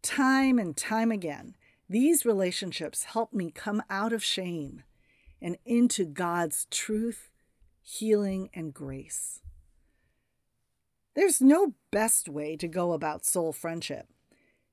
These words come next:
You might meet in person or virtually, occasionally or frequently. And like the young cleric, your soul friend may change over time for a variety of reasons. No matter what,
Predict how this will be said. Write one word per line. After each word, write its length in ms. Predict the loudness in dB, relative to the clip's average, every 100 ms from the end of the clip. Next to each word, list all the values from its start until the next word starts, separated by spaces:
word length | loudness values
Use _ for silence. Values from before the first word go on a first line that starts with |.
| _ _
You 120 | 4
might 280 | 6 8 6
meet 200 | 6 6
in 120 | 4 2
person 580 | 2 2 2 4 2 -2 _ _ _
or 140 | 0
virtually, 680 | 2 2 0 -2 -4 -6 -8 _ _ _ _ _ _ _ _
occasionally 880 | -8 0 6 8 6 4 4 2 0
or 160 | -2 -4
frequently. 760 | 2 2 2 -4 -6 -14 -16 -20 -20 _ _ _ _ -20 _ _
And 160 | 4 6
like 240 | 6 4
the 100 | 2
young 280 | 2 4 2
cleric, 680 | -2 -2 0 0 -4 -14 -12
your 180 | -2 0
soul 360 | 2 6 6
friend 360 | 4 0 -2 -2
may 160 | -4 -4
change 520 | -2 2 4 4 2
over 220 | -4 -6
time 320 | -6 -8 -8
for 220 | -4 -4
a 40 | -2
variety 460 | -2 0 0 0 -2
of 120 | -4
reasons. 580 | -6 -6 -10 -10 -12 -12 _ _ _ _ -20 _ _ _ _
No 100 | 6
matter 340 | 6 6 2 0
what, 340 | -2 -6 -8